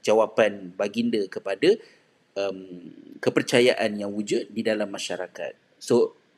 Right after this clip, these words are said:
kalau kita nak tanya pada kita hari ini, what if kalau ada manusia yang begitu perjalanannya, uh, maka kalau ada manusia yang cuba untuk memahami Tuhan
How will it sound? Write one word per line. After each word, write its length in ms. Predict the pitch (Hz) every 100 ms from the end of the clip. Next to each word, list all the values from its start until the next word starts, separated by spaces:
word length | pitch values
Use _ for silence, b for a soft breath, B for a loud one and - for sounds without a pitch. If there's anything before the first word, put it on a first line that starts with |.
| _
kalau 320 | - 117 143
kita 240 | - - 113
nak 160 | -
tanya 320 | 120 117 123
pada 240 | 113 110 107
kita 320 | 110 110 104
hari 240 | 101 104
ini, 80 | 143 208 B B
what 240 | - 117 - -
if 400 | 165 - - -
kalau 160 | - 107
ada 240 | - 120
manusia 560 | 120 110 117 110 - 120
yang 320 | 110 107 104
begitu 480 | 113 110 127 - 131
perjalanannya, 960 | - 107 107 104 104 104 101 107 208 320 b b b _
uh, 640 | 95 104 101 104 92 - -
maka 640 | 113 - 190 233 - - - _ _ _ _ _ _ _
kalau 320 | - 127 143
ada 200 | - 123 127
manusia 560 | 123 131 131 - 180
yang 640 | 190 123 120 117 117 117 - _ _ _ _ -
cuba 480 | 165 165 175 165
untuk 400 | - 120 120 123 -
memahami 640 | 117 123 123 147 170 202 156
Tuhan 560 | 143 - 110 110 131